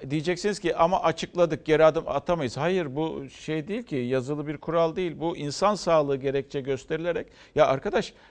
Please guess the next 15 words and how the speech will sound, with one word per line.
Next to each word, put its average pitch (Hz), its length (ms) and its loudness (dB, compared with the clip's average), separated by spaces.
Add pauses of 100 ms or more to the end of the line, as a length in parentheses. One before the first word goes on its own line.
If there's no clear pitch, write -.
(140)
konuşan 180 440 4
birkaç 185 280 4
tane 180 200 2
kulüp 180 320 -2
var 139 120 6
işte. 214 400 0 (280)
Onun 226 300 2
dışında 170 300 2
şöyle 233 460 8
ses - 360 2
çıkartan 196 520 4
bir 226 60 0
futbolcu 185 560 4
dahi 170 180 6
yok. 233 280 4